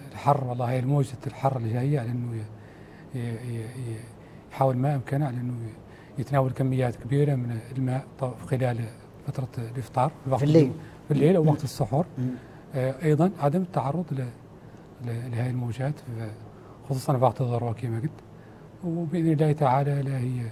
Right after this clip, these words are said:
Speaker 1: يقيه ذاك إن شاء الله من أي مضاعفات قد تؤثر على
Speaker 2: لكن
Speaker 1: الصوم.
Speaker 2: هذا يؤدي به لأنه يستخدم المكيفات كثيرا والماء البارد كثيرا،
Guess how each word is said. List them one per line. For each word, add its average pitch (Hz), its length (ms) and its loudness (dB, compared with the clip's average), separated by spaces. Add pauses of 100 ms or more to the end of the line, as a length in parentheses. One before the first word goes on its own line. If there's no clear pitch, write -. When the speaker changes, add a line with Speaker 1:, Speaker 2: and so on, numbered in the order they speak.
(560)
Speaker 1:
يقيه 143 520 4
ذاك 147 160 8
إن 135 80 -2
شاء 135 220 2
الله 131 260 4
من 131 140 -2
أي 135 100 0
مضاعفات 127 600 2 (140)
قد 127 200 -4
تؤثر 131 400 -4
على 117 300 -4 (540)
Speaker 2:
لكن 147 100 0
Speaker 1:
الصوم. 165 160 4
Speaker 2:
هذا 190 100 12
يؤدي 151 340 6
به 165 120 6
لأنه 139 340 4
يستخدم 147 420 2
المكيفات 143 600 6
كثيرا 151 380 2
والماء 135 380 2
البارد 131 360 0
كثيرا، 123 280 -4